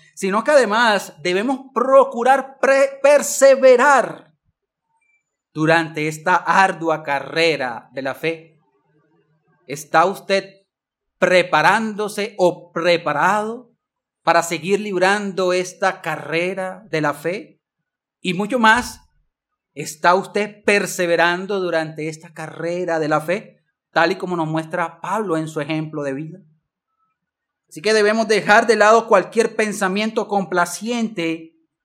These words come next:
y desobrado, porque también suele pasar en medio de la carrera de la fe a la que estamos llamados, muchos de los que estamos aquí hoy reunidos escuchando este sermón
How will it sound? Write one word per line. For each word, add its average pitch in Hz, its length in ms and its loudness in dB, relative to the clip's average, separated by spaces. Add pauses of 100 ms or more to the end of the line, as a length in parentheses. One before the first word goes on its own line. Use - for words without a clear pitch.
y 196 140 -4
desobrado, 202 1000 0
porque 143 240 -10
también 160 240 -2
suele 190 220 -4
pasar 185 540 0 (100)
en 214 120 -8
medio 233 320 2
de 185 120 6
la 175 120 2
carrera 160 840 2 (320)
de 165 100 -2
la 160 140 4
fe 165 680 -4
a 139 80 -12
la 151 140 -4
que 151 60 -8
estamos 165 400 -2
llamados, 170 500 2
muchos 294 320 -2
de 208 80 -2
los 196 120 -2
que 190 100 -12
estamos 214 340 -6
aquí 202 260 -10
hoy 233 240 -2
reunidos 170 460 -6
escuchando 156 520 -6
este 147 160 -16
sermón 156 420 -6